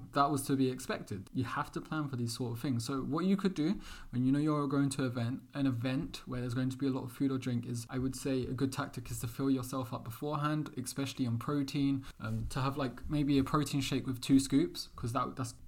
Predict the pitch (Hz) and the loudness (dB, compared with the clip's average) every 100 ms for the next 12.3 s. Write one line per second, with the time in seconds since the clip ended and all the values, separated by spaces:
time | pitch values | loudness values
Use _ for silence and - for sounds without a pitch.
0 | 151 147 139 127 139 120 135 123 135 135 | -4 4 4 4 2 2 0 0 -2 -2
1 | 117 139 135 123 117 120 127 143 123 117 | -2 0 0 0 -2 -2 -2 0 0 -2
2 | 131 120 120 - 135 113 117 139 135 - | -4 -2 -2 -4 -6 -4 -2 -2 -2 -4
3 | 127 139 135 127 120 139 135 123 120 120 | 0 4 4 4 0 2 2 2 0 0
4 | 117 113 127 127 127 131 - 120 113 120 | 0 2 2 0 0 -4 -2 0 0 -2
5 | - - 123 127 135 127 120 120 120 - | -4 -6 -2 2 4 4 4 2 0 -2
6 | 117 143 170 170 165 156 156 160 147 - | 0 4 4 4 0 0 0 -2 -2 12
7 | 190 185 165 160 135 135 - 139 - 123 | 12 12 10 6 4 2 -4 -4 -4 -4
8 | 117 117 117 107 110 123 117 131 - 120 | -4 -6 -8 -6 -6 -6 -8 -12 -6 -4
9 | 113 123 120 123 117 113 123 123 117 120 | -4 -4 -2 -2 -2 -2 -4 -2 -4 -4
10 | 117 - 147 147 139 - 117 135 123 127 | -6 -4 -2 0 -2 -4 -6 -4 -2 -2
11 | 120 120 120 139 139 131 113 - 143 135 | 0 0 -2 -2 -2 -2 -4 0 0 2
12 | 147 139 131 | 2 4 2